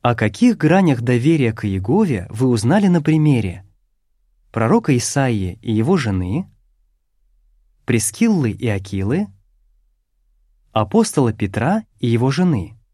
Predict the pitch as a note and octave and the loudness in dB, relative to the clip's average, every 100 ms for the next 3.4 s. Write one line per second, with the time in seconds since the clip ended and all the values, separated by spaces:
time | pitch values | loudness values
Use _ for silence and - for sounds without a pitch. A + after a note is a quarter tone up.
0 | _ _ _ _ _ _ _ _ _ _ | _ _ _ _ _ _ _ _ _ _
1 | _ _ _ _ _ _ _ _ _ _ | _ _ _ _ _ _ _ _ _ _
2 | _ - A3 - F#3+ D3+ F3 F3 D3 C3+ | _ 0 0 2 0 0 -2 -2 -2 -2
3 | A2+ G2 E2+ G2 | -2 -2 -4 -8